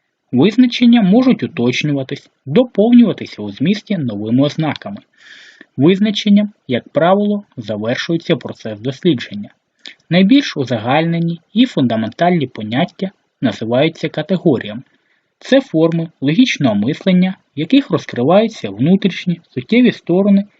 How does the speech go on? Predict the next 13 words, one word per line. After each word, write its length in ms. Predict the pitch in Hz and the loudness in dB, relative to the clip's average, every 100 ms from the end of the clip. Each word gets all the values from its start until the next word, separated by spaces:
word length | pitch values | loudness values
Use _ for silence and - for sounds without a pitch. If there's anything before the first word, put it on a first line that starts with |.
| _ | _
і 60 | 120 | -4
відносини 640 | 113 113 139 165 196 202 202 | 0 2 2 2 2 2 2
досліджуваного 840 | 120 - 120 117 - 135 143 135 | -4 -4 -4 -4 -4 -4 -2 0
об'єкту. 540 | 185 175 139 95 - - _ _ _ _ _ _ _ _ _ _ _ _ _ | 0 0 -2 -6 -12 -20 _ _ _ _ _ _ _ _ _ _ _ _ _
Аксіоми — 880 | 170 196 - 240 220 156 139 143 185 - _ _ - | -2 -2 0 2 4 2 0 0 -2 -6 _ _ -14
це 220 | - 226 | 0 0
положення, 800 | 240 214 151 139 135 170 180 185 _ - | 4 2 4 0 0 2 2 2 _ -8
які 240 | 139 - 277 | -4 -2 -2
сприймаються 760 | - 175 170 190 214 208 123 | 0 0 2 2 0 0 -2
без 220 | 113 104 | -2 -6
доказів 580 | 107 170 202 214 226 220 _ - | 0 0 0 -2 -4 -8 _ -8
у 80 | |
зв'язку 540 | 110 117 110 - 226 | -4 -4 -6 0 0